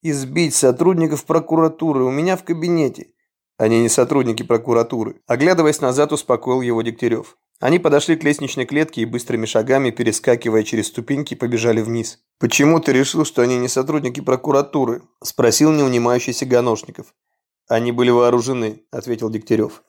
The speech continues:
«Ну и что, многие прокуроры сейчас вооружены», продолжал упорствовать Ганошников. Иван посмотрел на Вадима, как на идиота. «Пистолетами Т Т, которыми ещё привинчены глушители?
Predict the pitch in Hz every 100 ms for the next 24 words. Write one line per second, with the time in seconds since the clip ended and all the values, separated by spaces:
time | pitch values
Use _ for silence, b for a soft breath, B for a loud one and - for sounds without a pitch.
0 | - 131 156 - - 156 135 135 160 139
1 | 131 123 135 135 120 - 117 127 117 131
2 | 117 117 120 117 113 - _ 120 117 117
3 | 123 160 156 123 127 143 143 139 135 127
4 | 120 113 - - - - _ _ - 131
5 | 175 170 - 143 147 160 131 123 139 143
6 | 110 - 131 117 127 123 110 - - _
7 | 117 - 131 131 147 139 127 120 131 131
8 | 147 139 120 127 127 123 117 120 123 127
9 | 131 - 120 120 123 170 156 127 117